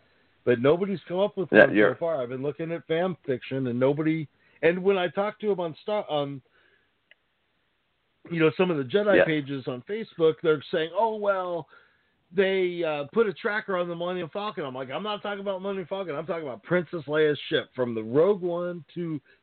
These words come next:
Speaker 1: the beginning of A New Hope. They have no way of tracking her, yet they're right in pursuit." And we see her
Speaker 2: Dude, that
Speaker 1: leave,
Speaker 2: really
Speaker 1: and Vader
Speaker 2: sucks.
Speaker 1: is, and Vader is left behind.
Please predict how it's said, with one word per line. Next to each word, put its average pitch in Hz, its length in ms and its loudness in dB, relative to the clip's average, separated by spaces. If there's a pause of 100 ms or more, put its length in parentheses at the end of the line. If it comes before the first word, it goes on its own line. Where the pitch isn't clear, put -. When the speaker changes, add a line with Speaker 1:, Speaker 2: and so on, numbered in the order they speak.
Speaker 1:
the 143 80 -4
beginning 160 460 -2
of 170 120 -2
A 170 40 -2
New 160 260 0
Hope. 127 300 2 (340)
They 127 120 4
have 131 200 4
no 143 380 4
way 156 220 0
of 139 160 -6
tracking 127 480 -8
her, 98 160 -10
yet 95 260 -12
they're 104 140 -10 (100)
right 117 260 -4 (100)
in 101 180 -6
pursuit." - 440 -20 (1120)
And 143 160 6
we 220 120 6 (120)
see 254 140 6
her 185 120 8
Speaker 2:
Dude, 202 80 8
that 220 120 8
Speaker 1:
leave, 220 120 4
Speaker 2:
really - 120 4
Speaker 1:
and 123 80 -4
Vader 165 420 2
Speaker 2:
sucks. 127 100 -10 (400)
Speaker 1:
is, - 40 -4
and 135 140 -4
Vader 185 300 4
is 151 260 0
left 143 300 -4
behind. 107 400 -10